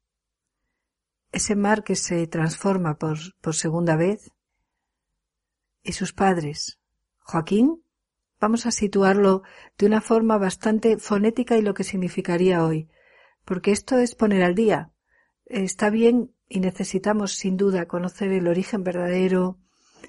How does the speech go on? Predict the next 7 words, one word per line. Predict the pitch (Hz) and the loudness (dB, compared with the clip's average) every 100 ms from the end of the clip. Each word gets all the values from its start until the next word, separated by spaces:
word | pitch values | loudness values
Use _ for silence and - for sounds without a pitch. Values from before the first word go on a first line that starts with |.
| _ _ | _ _
el | 196 180 175 | -6 -4 -4
etimológico, | 170 175 165 165 185 - 190 - 180 175 175 190 - | -6 -6 -4 -2 -2 -4 -6 -2 0 0 0 -4 -8
el | 190 180 175 165 | -6 -4 -4 -4
real, | 170 170 170 180 185 175 | 0 2 4 4 4 0
el | 170 | -4
cómo | 170 185 | -4 -4
sucedió. | 185 196 185 165 165 156 | -4 -6 -4 -2 0 -2